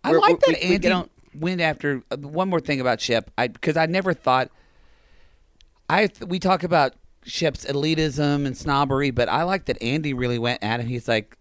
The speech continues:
Speaker 1: "At the root of this is your anger."
Speaker 2: Yeah.
Speaker 1: Like, where does this anger come from? And they really went at him like that. And he has no self-awareness to know where that is. Even Cameron was like,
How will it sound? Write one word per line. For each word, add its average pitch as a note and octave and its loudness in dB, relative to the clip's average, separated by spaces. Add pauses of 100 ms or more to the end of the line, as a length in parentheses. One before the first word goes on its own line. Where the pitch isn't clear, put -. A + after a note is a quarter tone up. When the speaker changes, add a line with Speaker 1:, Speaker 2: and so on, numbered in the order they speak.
Speaker 1:
"At D3 -4
the D3+ 2
root G3+ 2
of A#3+ -2
this F3 0
is A#2+ -4
your A2 -2
anger." F2+ -4 (440)
Speaker 2:
Yeah. C3 2
Speaker 1:
Like, A#2+ -4
where C#3+ 2
does F3+ 0
this D#3+ -2
anger C3+ -2
come A#2+ -6
from? G2 -4 (420)
And A#2+ -2
they B2 0
really E3+ 0
went D#3 -2
at A2+ -2
him C3 -2
like A2 -4
that. A#2 -4
And G#2+ -4
he G3 -2
has F3 0
no B2 2
self-awareness A2+ -2
to - -10
know G#2+ -2
where A2 2
that G2 -2
is. G2+ -2
Even D3 -2
Cameron C3 -2
was A2+ -6
like, A2+ -2